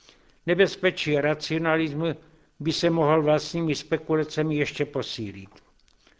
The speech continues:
V moderní době se našel nový postoj k řešení našeho problému.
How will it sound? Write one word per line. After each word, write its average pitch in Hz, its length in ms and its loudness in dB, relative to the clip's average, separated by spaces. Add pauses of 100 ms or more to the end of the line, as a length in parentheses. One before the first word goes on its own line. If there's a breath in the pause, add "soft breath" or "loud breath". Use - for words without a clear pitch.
(580 soft breath)
V - 20 -16
moderní 190 600 4
době 156 460 0 (220)
se - 200 -2
našel 165 420 2
nový 165 380 0
postoj 175 600 -2
k - 120 -16
řešení 165 520 -4
našeho 151 440 0
problému. 117 680 -6